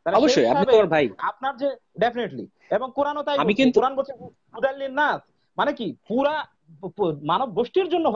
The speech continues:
Speaker 1: হেদায়েতের জন্য। তাহলে আপনাকে আমি বলছি যে ইসলাম এবং মানবতা দুটোর, আহ,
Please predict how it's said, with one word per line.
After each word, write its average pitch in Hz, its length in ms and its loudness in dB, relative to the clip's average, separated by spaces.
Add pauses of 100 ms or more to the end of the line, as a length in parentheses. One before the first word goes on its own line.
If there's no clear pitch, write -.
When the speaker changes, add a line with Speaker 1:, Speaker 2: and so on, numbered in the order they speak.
(140)
Speaker 1:
হেদায়েতের 196 360 -2
জন্য। 107 220 -12 (340)
তাহলে 196 140 0
আপনাকে 240 260 -4
আমি 269 140 -6
বলছি 226 420 -2 (320)
যে 180 260 -2
ইসলাম 277 440 -2
এবং 247 280 -4
মানবতা 220 480 0
দুটোর, 226 440 -4 (120)
আহ, 165 420 -6